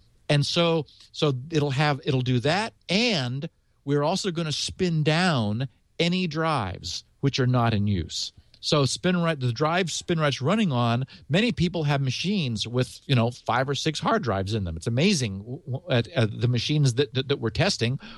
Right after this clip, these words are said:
or sometimes two drives, s-, s-, you know, sometimes more. Spin right will shut any ones down that it's not working on, again, to further reduce power consumption and to dramatically,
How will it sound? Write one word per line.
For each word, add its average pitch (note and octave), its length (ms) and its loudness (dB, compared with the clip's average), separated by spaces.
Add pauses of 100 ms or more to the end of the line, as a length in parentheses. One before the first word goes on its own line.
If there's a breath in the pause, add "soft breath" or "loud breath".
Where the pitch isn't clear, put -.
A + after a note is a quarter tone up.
or G3+ 80 0
sometimes A3+ 460 0
two G3 200 0
drives, D#3+ 460 -2
s-, - 300 -14
s-, - 160 -8
you E3+ 40 4
know, C3+ 260 2
sometimes C#3+ 440 2
more. C3+ 300 2 (320 loud breath)
Spin F#3+ 280 0
right G#3 180 2
will D#3 140 0
shut E3+ 440 -2
any F3+ 180 4
ones E3 300 0
down B2+ 520 2 (280 soft breath)
that C3+ 100 2
it's B2+ 180 0
not C#3 280 0
working C#3+ 320 0
on, G2+ 420 -2
again, A#2+ 300 2
to B2+ 100 -4
further C3+ 500 2
reduce A#2+ 540 0
power D3+ 340 0
consumption A2 720 -2 (240 soft breath)
and D#3+ 460 0
to D3 120 0
dramatically, A#2+ 840 -2